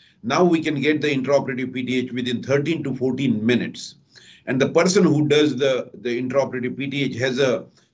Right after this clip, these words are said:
portable, you know, the cart. They bring the machine right next to the operating room or in the operating room.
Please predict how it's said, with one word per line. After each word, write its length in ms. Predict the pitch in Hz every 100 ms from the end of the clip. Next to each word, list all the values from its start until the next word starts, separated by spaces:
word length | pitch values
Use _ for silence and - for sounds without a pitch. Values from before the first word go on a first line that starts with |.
| _ _
portable, 680 | 165 170 190 180 156 135 120 -
you 140 | 131 139
know, 180 | 120
the 300 | 113 120 113 - -
cart. 420 | 151 117 90 - _ _ _ _ _ -
They 100 | 123
bring 240 | 151 175
the 80 | 160
machine 440 | 147 147 143 120
right 240 | 123 156 139
next 240 | 143 143
to 60 | 135
the 120 | 127
operating 340 | 120 123 123
room 280 | 123 151 127
or 300 | 117 147 147
in 180 | 226 214
the 100 | 185
operating 400 | 135 131 131 120
room. 440 | 120 160 123 120